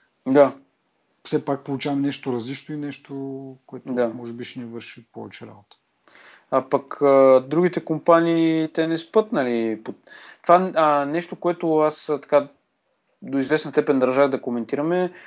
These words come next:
Speaker 1: е външния вид на часовниците и, да, в-, по-точно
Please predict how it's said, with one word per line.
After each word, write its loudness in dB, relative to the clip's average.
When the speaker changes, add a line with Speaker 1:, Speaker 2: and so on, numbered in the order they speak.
Speaker 1:
е 4
външния -2
вид -6
на 0
часовниците -2
и, 4
да, 2
в-, -2
по-точно 2